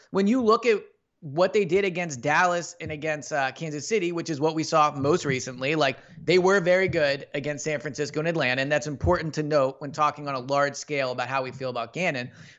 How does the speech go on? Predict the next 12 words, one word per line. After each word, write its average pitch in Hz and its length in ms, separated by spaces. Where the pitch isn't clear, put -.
But 208 480
what, 190 400
what 170 120
I 202 140
didn't 220 160
like 185 200
about 160 420
Kansas 156 360
City 151 400
and 139 140
Dallas 175 400
was 175 180